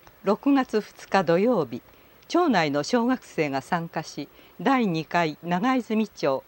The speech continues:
健康公園ミニ駅伝競争大会が開催されました。参加した小学生は、仲間のために全力でたすきをつなぎ、観客からは大きな声援が送られました。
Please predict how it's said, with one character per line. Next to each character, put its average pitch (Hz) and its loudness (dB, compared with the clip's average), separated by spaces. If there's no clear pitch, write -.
健 202 0
康 285 0
公 240 2
園 139 -2
ミ 165 0
ニ 233 0
駅 165 -2
伝 233 0
競 208 0
争 202 -4
大 190 -2
会 131 -4
が 120 -10
開 160 -2
催 156 -2
さ 147 -4
れ 143 -6
ま 127 -6
し - -18
た。 - -8
参 220 -2
加 202 -2
し - -16
た 185 0
小 180 -2
学 180 -8
生 143 -6
は、 135 -8
仲 180 0
間 262 2
の 254 0
た 220 -2
め 208 -2
に 143 -6
全 254 4
力 294 0
で 226 2
た 190 0
す - -8
き 240 0
を 202 -2
つ - -8
な 180 2
ぎ、 170 -8
観 214 0
客 - -2
か 196 -4
ら 180 4
は 135 -6
大 285 4
き - -10
な 151 0
声 208 0
援 185 -2
が 170 -2
送 151 -4
ら 151 -4
れ 147 -4
ま 135 -8
し - -18
た。 117 -10